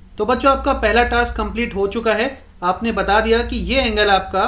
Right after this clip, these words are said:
इस quadrilateral के अंदर, डीओसीजी quadrilateral के अंदर ये वाला angle आपका ninety degree का है। तो दूसरा task क्या होगा?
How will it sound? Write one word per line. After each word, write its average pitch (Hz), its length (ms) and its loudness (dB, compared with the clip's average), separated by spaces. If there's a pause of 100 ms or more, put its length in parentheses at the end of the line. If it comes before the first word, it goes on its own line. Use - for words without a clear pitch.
(420)
इस 202 160 -6
quadrilateral 233 560 2
के 240 140 -4
अंदर, 214 320 -2 (500)
डीओसीजी 214 800 0
quadrilateral 220 560 -2
के 233 140 -2
अंदर 208 360 -2 (320)
ये 190 160 0
वाला 254 200 2
angle 220 260 2
आपका 214 320 2 (180)
ninety 196 300 -4
degree 190 260 -4
का 190 140 -4
है। 160 160 -6 (380)
तो 233 100 -2
दूसरा 202 320 -2
task 247 320 2
क्या 254 120 -2
होगा? 240 240 4